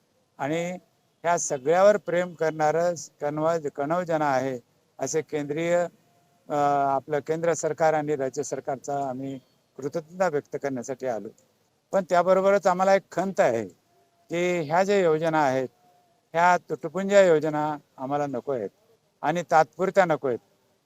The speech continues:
आम्हाला कायमस्वरूपी ह्या लोकांना, जे गरजवंत आहेत, आमच्यासारखे आता, अ, जे आहोत, आम्ही ज्येष्ठ नागरिक आहोत, आता ऐंशी वर्षाची वय असून सुद्धा आम्हाला ह्याच्यातला पाच पैसे सरकारने देऊ नये.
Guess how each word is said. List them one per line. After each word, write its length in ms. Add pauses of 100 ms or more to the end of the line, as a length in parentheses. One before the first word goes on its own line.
आम्हाला 280
कायमस्वरूपी 920
ह्या 160
लोकांना, 520
जे 140
गरजवंत 520
आहेत, 200 (500)
आमच्यासारखे 580
आता, 480 (600)
अ, 280 (220)
जे 180
आहोत, 520
आम्ही 360
ज्येष्ठ 320
नागरिक 320
आहोत, 200
आता 160
ऐंशी 320
वर्षाची 420
वय 200
असून 400
सुद्धा 320 (460)
आम्हाला 280
ह्याच्यातला 360
पाच 300
पैसे 340
सरकारने 440
देऊ 280
नये. 200